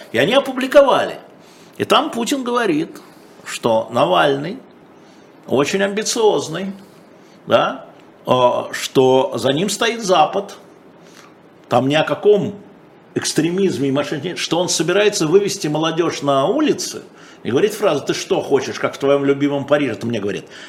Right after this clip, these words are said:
Э, «Желтые жилеты» в этот момент, вот это шло, да? Это Путин говорит, отвечая на вопрос, за что задержали, за что, э, значит,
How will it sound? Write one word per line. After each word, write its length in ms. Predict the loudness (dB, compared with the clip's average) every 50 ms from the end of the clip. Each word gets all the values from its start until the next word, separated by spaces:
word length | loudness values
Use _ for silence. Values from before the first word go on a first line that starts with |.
| -20 -8 -2
Э, 360 | 0 0 0 0 -2 -4 -2
«Желтые 420 | 0 2 2 0 0 0 0 0
жилеты» 480 | 2 2 2 2 4 4 2 2 2 0
в 60 | -2
этот 140 | -2 -2 -2
момент, 320 | -2 -2 -2 -2 -4 -6
вот 140 | -6 -6 -6
это 160 | -6 -8 -8
шло, 380 | -8 -6 -4 -4 -4 -4 -6 -12 -16 -20 -20 -20 -20 -20 -20 -20 -20 -20 -20 -18 -8
да? 380 | -2 2 2 2 2 0 -6 -12 -18 -20 -20 -20 -20 -20 -20 -20 -12 -6 -2
Это 200 | 0 0 0 0
Путин 440 | 0 0 0 0 0 0 -2 0
говорит, 440 | 4 4 6 6 4 2 2 -2 -2
отвечая 520 | -2 -2 -2 -2 -4 -4 -2 -2 -2 -2 -2
на 120 | -2 -2
вопрос, 340 | -2 -2 0 0 0 2 2
за 80 | 0
что 300 | -2 -4 -4 -6 -4 -2
задержали, 600 | -2 -2 -2 -2 -2 -4 -2 -2 -2 0 0 -2
за 160 | -2 -2 -4 -4
что, 320 | -4 -6 -6 -6 -6 -4
э, 680 | -4 -2 -2 0 0 0 0 -2 -2 -4 -4 -4 -6 -6
значит, 280 | -6 -6 -6 -8 -10